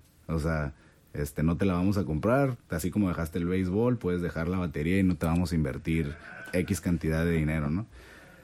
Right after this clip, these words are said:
Este, pero lo, bueno, el, el, como la, la historia buena detrás de eso es que yo me tuve que como que esforzar a trabajar para comprarme como mis primeras baterías, este, mis platillos. Entonces ya como le,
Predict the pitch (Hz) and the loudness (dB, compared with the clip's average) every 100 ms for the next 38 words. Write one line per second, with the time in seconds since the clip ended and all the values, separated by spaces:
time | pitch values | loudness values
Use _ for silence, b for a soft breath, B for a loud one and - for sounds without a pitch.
0 | B B - - 98 95 - 95 - 127 | B B -14 2 4 4 2 -4 4 4
1 | 120 120 101 147 135 87 - 123 117 120 | 6 4 4 4 4 2 -2 2 2 4
2 | 117 92 107 120 117 110 104 92 104 92 | 2 2 0 4 4 6 2 2 2 2
3 | - 127 131 139 120 107 113 117 120 120 | 2 4 6 6 4 4 2 4 4 2
4 | - 110 110 101 107 110 107 104 107 98 | 2 2 4 2 2 2 2 2 2 0
5 | 85 - 87 78 92 101 113 110 85 82 | -4 -2 -4 -2 0 0 0 -4 -4 -2
6 | 90 82 - 90 107 113 - - - - | 0 0 0 0 -2 -4 -12 -20 -20 -20
7 | - - - - 90 85 87 85 87 87 | -20 -20 -20 -6 -2 -2 0 0 0 2
8 | 90 92 98 90 82 80 67 78 80 85 | 2 2 0 2 2 0 -2 -2 0 0
9 | 87 78 73 82 87 85 80 78 73 - | 0 -2 -2 0 2 2 0 -2 -4 -10
10 | B B - 71 71 76 73 - 73 - | B B -10 -8 -6 -4 -4 -4 -6 -4
11 | 90 90 87 87 82 78 78 90 98 107 | -2 0 0 0 0 -2 -2 0 2 2
12 | 104 120 113 95 - B B 104 | 2 2 2 2 -4 B B 0